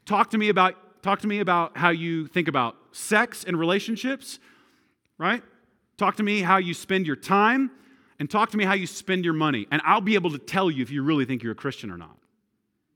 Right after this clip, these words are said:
Or you can call yourself whatever you want in this place, in this moment.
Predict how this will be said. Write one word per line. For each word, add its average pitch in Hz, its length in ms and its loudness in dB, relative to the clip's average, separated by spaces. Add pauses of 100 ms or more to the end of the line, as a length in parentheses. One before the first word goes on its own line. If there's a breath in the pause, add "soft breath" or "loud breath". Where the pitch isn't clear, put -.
(160)
Or - 60 -4
you 208 100 2
can - 160 -8
call 247 160 6
yourself 214 320 0
whatever 190 260 0
you 175 100 -4
want 185 260 0
in 151 80 -2
this 175 180 -2
place, 180 360 -4
in 156 80 -4
this 147 180 -6
moment. 170 480 -2